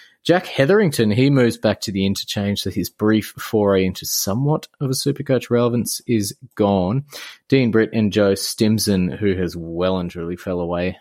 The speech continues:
are gone as well. Lachlan Lewis, he sits out after copping a head knock last week, a very nasty one. And Jake Averillo,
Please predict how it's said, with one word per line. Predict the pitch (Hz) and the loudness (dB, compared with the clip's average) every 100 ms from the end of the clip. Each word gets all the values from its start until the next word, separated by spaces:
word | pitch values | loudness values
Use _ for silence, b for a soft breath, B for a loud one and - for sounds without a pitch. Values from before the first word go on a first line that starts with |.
| - | -12
are | 92 | -12
gone | - 92 90 | -6 -4 -4
as | - 87 90 | -6 -10 -4
well. | 101 131 - B B B B | 0 0 -2 B B B B
Lachlan | - 208 147 | -2 0 2
Lewis, | 131 170 - | 4 4 2
he | 156 | 0
sits | 151 143 - | 2 0 2
out | 117 107 | 0 0
after | 113 - | -4 -4
copping | - 123 101 | -4 -4 -4
a | 104 101 | -2 -4
head | - 120 110 | 0 -2 0
knock | 107 98 - | -4 -4 -6
last | 104 101 - | -4 -4 -6
week, | 92 | -10
a | |
very | 90 110 113 101 87 | -6 -2 0 0 -2
nasty | 95 92 - 98 | -4 -6 -8 -8
one. | 90 92 | -6 -4
And | 101 104 | -6 -4
Jake | - 196 - - | 0 -2 -2 -6
Averillo, | 214 214 165 202 247 117 | -2 0 2 2 2 0